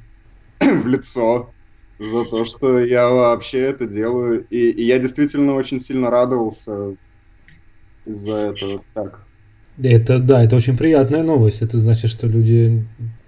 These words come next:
Speaker 2: людей это не оставляет в стороне, раз они
Speaker 1: Ну.
Speaker 2: решили подойти и выразить свое фя.
Speaker 1: Да, и мне кажется, что с духом русской комик-школы примерно так же. Э,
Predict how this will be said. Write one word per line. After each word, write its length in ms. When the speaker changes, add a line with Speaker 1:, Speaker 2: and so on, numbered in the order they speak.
Speaker 2:
людей 280
это 100
не 100
оставляет 760
в 80
стороне, 480
раз 320
они 160
Speaker 1:
Ну. 300
Speaker 2:
решили 360
подойти 680
и 40
выразить 520
свое 240
фя. 320
Speaker 1:
Да, 320
и 60
мне 160
кажется, 400
что 640
с 80
духом 280
русской 240
комик-школы 600
примерно 400
так 240
же. 200
Э, 840